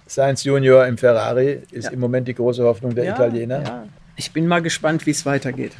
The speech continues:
Speaker 1: Ja.
Speaker 2: Ja, aber fahren kann der Junge. Absolut. Mit dem habe ich noch einen Imagefilm gedreht auf Mallorca, weil die beiden tauchten. Und dann haben wir gesagt, wir machen eine, so eine Home Story
Speaker 1: Mit
Speaker 2: mit
Speaker 1: Vater
Speaker 2: dem,
Speaker 1: und Sohn.
Speaker 2: Vater und Sohn am,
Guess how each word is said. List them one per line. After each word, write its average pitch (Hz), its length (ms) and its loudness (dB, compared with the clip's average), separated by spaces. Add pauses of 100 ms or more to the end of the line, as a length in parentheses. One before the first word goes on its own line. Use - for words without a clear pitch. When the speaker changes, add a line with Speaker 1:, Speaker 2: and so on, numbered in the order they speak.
(180)
Speaker 1:
Ja. 107 240 -4 (300)
Speaker 2:
Ja, - 160 -2 (360)
aber 143 160 0
fahren 175 360 2
kann 160 180 4
der 143 80 4
Junge. 139 300 0 (340)
Absolut. 160 600 0 (400)
Mit 147 120 -2
dem 170 140 4
habe 190 140 4
ich - 80 -4
noch 175 100 0
einen 170 80 0
Imagefilm 147 600 2
gedreht 151 480 -6 (260)
auf - 220 -10
Mallorca, 165 680 0 (840)
weil 147 140 -4
die 151 100 -2
beiden 143 360 2
tauchten. 160 580 -4 (600)
Und 147 120 -6
dann 147 200 -2
haben 160 120 -2
wir 156 80 -2
gesagt, 143 320 -6
wir 151 80 -2
machen 156 280 -4
eine, 143 140 -4
so 151 120 -6
eine 151 120 -2
Home 170 200 0
Story 135 380 -6
Speaker 1:
Mit 139 140 -8
Speaker 2:
mit 127 120 -6
Speaker 1:
Vater 135 320 6
Speaker 2:
dem, 123 60 6
Speaker 1:
und 120 60 0
Sohn. 117 300 4 (100)
Speaker 2:
Vater - 280 -8
und 156 120 -6
Sohn 165 300 -4
am, 160 240 -10